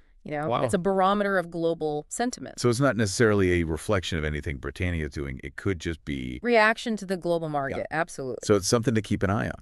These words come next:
Speaker 1: It is.
Speaker 2: All right, let's take a breather and recap what we've learned so far.
Speaker 1: Okay.
Speaker 2: We've got Britannia, a legacy brand with a strong financial track record,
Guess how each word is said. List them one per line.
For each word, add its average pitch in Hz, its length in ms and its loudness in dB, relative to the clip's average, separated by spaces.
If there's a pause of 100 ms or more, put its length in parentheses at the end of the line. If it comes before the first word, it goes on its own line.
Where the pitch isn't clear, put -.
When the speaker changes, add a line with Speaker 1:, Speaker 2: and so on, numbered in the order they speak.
Speaker 1:
It 180 220 0
is. 143 420 -4
Speaker 2:
All 98 60 4
right, 73 140 2
let's 92 180 0
take 151 160 4
a 151 60 0
breather 117 320 2
and 98 100 0
recap 101 320 0
what 85 80 0
we've 78 160 0
learned 78 240 -2
so 67 140 -2
far. - 340 -10
Speaker 1:
Okay. - 200 -8 (500)
Speaker 2:
We've 87 100 0
got 90 220 2
Britannia, 120 560 0 (100)
a 87 80 0
legacy 101 460 2
brand 95 480 0 (400)
with 78 340 0
a 62 80 -4
strong 104 640 0
financial 95 540 0
track 80 340 -2
record, 90 420 -2